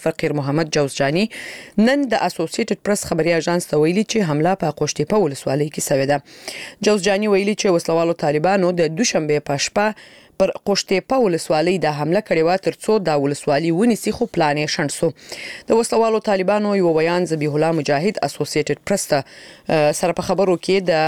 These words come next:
حملې مسؤلیت اخیستی، خو ادعا یې کړې ده چې تلفات یې ډېر رسولي دي. د افغانستان د سولې په چارو کې د امریکا د حکومت ځانګړي است-، اه، د افغانستان د حکومت، اه، ځانګړی استازی زلمی خلیلزاد نن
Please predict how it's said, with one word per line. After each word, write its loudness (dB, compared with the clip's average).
حملې 0
مسؤلیت -2
اخیستی، -2
خو 0
ادعا 2
یې -4
کړې -2
ده 0
چې -2
تلفات 0
یې 2
ډېر 0
رسولي -2
دي. -6
د 4
افغانستان 0
د 0
سولې 0
په -4
چارو 0
کې -6
د 2
امریکا -4
د 2
حکومت -2
ځانګړي 0
است-، -6
اه، 2
د 2
افغانستان -2
د 0
حکومت، -2
اه، 4
ځانګړی 2
استازی -2
زلمی 0
خلیلزاد 0
نن 2